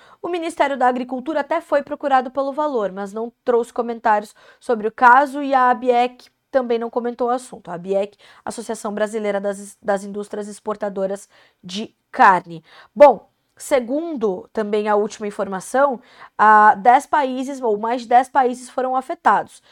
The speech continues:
sendo eles Áustria, Bélgica, Chipre, Croácia, República Tcheca, Alemanha, Grécia, Itália, Holanda e Eslováquia, entre os países afetados da União Europeia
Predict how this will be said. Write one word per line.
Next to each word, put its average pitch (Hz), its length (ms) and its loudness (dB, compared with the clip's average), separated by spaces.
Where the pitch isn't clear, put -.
sendo 269 400 -4
eles 175 400 -2
Áustria, 277 400 2
Bélgica, 202 500 -4
Chipre, 320 500 -8
Croácia, 277 520 4
República 220 500 -6
Tcheca, - 540 -6
Alemanha, 269 640 0
Grécia, 254 500 0
Itália, 208 480 -2
Holanda 311 640 0
e 359 160 -2
Eslováquia, 262 680 0
entre 240 280 -4
os 254 80 -10
países 233 400 -2
afetados 220 560 -2
da 208 140 0
União 208 220 -8
Europeia 233 500 -2